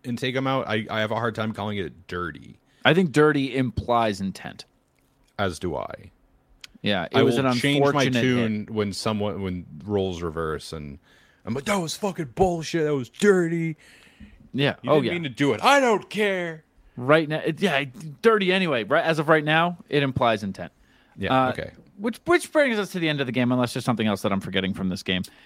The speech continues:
Speaker 1: Uh, no.
Speaker 2: In which Boston nets an empty net goal, uh, wins me a lot of money. It doesn't matter at all. Uh, but apparently, Rob, it, that was a bad thing.
Speaker 1: Uh,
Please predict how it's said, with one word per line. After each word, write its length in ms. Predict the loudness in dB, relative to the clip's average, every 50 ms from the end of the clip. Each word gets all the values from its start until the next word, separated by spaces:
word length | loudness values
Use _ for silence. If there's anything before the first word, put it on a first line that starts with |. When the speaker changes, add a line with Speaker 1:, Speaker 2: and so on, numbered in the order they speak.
| _ _ _ 0
Speaker 1:
Uh, 160 | 0 0 0 -2 -2 -2 -2 -2 -2 -2 -2
no. 500 | -2 -2 0 0 -2 -2 -4 -6 -6 -10 -16 -20 -8 -2
Speaker 2:
In 140 | -2 0 2
which 180 | 0 0 0 2
Boston 380 | 2 2 2 2 0 -4 -2
nets 240 | -2 -2 -2 -2 -2
an 60 | -2
empty 220 | -2 -2 -2 -2 0
net 220 | 0 0 -2 0
goal, 460 | 0 0 2 2 0 0 -2 -6 -10 -6 -2
uh, 280 | -2 0 2 0 0 0
wins 260 | 0 -2 -2 -2 -2
me 120 | -2 -2 0
a 80 | 0
lot 180 | 0 0 0 0
of 40 | 0
money. 200 | -2 -2 -2 -2
It 60 | -2
doesn't 200 | -2 -2 -2 -2
matter 320 | -2 -2 -2 -2 -2 -2 -2
at 60 | 0
all. 320 | 0 0 0 0 -2 -4 -8 -16 -20 _ _ _ -4
Uh, 180 | 0 0 0
but 320 | 0 2 4 4 4 4 2
apparently, 600 | 0 0 2 2 2 2 0 0 0 0 0 2
Rob, 400 | 4 4 4 4 2 -2 -6 -14 -20 _ _ _ _ _ _ _ _ _ _ _ _ _ _ _ _ _ _ _ _ _ _ _ _ _ _ _ _ _ _ _ _
it, 160 | -2 -2 2 4
that 160 | 4 4 4
was 100 | 4 2
a 40 | 2
bad 340 | 4 4 4 4 2 0 -2
thing. 160 | -6 -6 -6 -8 _ _ _ _ _ _ _ _ _ _ _ _ _ _ _ _ _ _ _ _ -20 -20 -20 -20 _ -20 -18 -2 0
Speaker 1:
Uh, 180 | 2 2 2